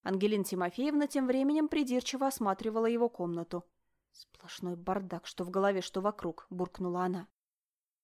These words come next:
Нет, вы только не подумайте, что она была злыдней, вовсе даже нет. Широкой души женщина, добрая, щедрая, весёлая, частушек знала миллион, а может, даже и больше. Очень народное творчество любила.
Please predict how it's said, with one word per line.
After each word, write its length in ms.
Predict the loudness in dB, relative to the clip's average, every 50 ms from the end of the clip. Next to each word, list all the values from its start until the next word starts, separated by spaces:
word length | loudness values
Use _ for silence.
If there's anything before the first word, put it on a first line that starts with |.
| _ _ _ _
Нет, 220 | 0 2 2 2 2
вы 100 | 2 2
только 220 | 2 2 4 2
не 100 | 2 4
подумайте, 520 | 4 4 4 4 4 4 4 4 2 0
что 180 | -2 0 0 2
она 140 | 2 2 2
была 220 | 2 2 0 0
злыдней, 480 | 0 0 -2 0 0 0 -2 -2 -6 -2
вовсе 320 | 0 0 0 0 0 0
даже 280 | 0 0 0 -2 -2 -6
нет. 200 | -6 -6 -8 -14 _ _ _ _ _
Широкой 440 | -14 -4 2 6 6 6 6 6 4
души 360 | 2 2 0 2 2 2 2
женщина, 600 | 2 0 -2 -2 -4 -4 -6 -8 -8 -6 -6 -6 -6
добрая, 680 | -8 -2 4 8 8 10 10 8 6 2 2 2 0 -2
щедрая, 640 | -4 -4 2 4 6 6 6 4 2 2 0 -2
весёлая, 600 | -2 -4 -6 -6 -2 4 6 6 8 8 6 4
частушек 720 | 2 2 0 0 0 0 2 4 4 6 6 4 2 2
знала 280 | 2 2 4 4 4 4
миллион, 480 | 2 2 2 4 4 4 4 4 4
а 60 | 2 2
может, 200 | 2 0 2 4
даже 260 | 2 4 4 2 0
и 40 | 0
больше. 500 | 0 2 4 4 4 4 0 -6 -10 -14 _ _ _ _ _ _ _
Очень 280 | -4 -2 -2 -2 0
народное 380 | 0 2 2 2 0 0 -2 -4
творчество 500 | -2 -4 -6 -6 -6 -8 -10 -8 -8 -6
любила. 460 | -6 -6 -6 -6 -8 -8 -10 -12 -18